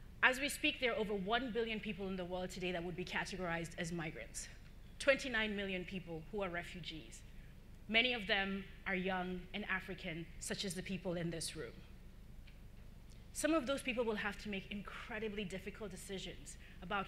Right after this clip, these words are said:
why they're leaving and where they're going. Many of them will give up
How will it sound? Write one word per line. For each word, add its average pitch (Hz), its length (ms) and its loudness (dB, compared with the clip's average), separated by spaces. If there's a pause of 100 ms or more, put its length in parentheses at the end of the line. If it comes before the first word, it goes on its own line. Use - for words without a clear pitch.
why 196 200 2
they're 196 180 0
leaving 170 480 -2 (160)
and 180 160 -2
where 185 220 2
they're 170 160 -2
going. 160 340 -4 (1160)
Many 254 260 8
of 233 120 4
them 214 180 8
will 196 100 4
give 196 180 4
up 196 140 2